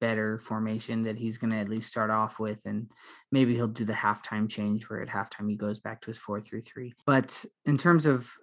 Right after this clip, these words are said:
i-, if he does do the five three two, the, obviously the three center backs that we have, uh, that are still healthy, it'd be, it would be, let me look at this. So it'd be, um,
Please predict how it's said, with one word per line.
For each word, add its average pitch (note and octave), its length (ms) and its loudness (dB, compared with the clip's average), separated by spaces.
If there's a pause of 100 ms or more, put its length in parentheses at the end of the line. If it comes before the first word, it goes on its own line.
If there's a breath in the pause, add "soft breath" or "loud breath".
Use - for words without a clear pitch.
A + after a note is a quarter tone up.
i-, - 40 0
if C3+ 280 4
he D#3+ 80 2
does D#3+ 240 8
do D3 120 6
the C3+ 80 2
five B2 260 4
three B2 160 -2
two, A#2+ 340 2
the, A2+ 360 2
obviously A#2 960 0
the A2 160 -4 (140)
three C3+ 160 4
center A2+ 280 0
backs G#2+ 400 0
that G#2+ 120 -2
we G#2+ 120 -2
have, G#2+ 460 2 (160)
uh, G#2+ 260 2
that G#2 140 -2
are G2+ 100 0
still G#2+ 300 -2
healthy, G#2+ 540 -2 (320 soft breath)
it'd B2+ 140 -2
be, A#2 280 4
it C3 180 0
would B2 240 -2
be, A#2 540 0 (140)
let - 160 -8
me A2+ 340 -2 (160)
look A2+ 160 -6
at C3 80 -8
this. A#2 140 -6
So B2 180 2
it'd B2 180 2
be, A#2+ 280 2
um, A2+ 420 0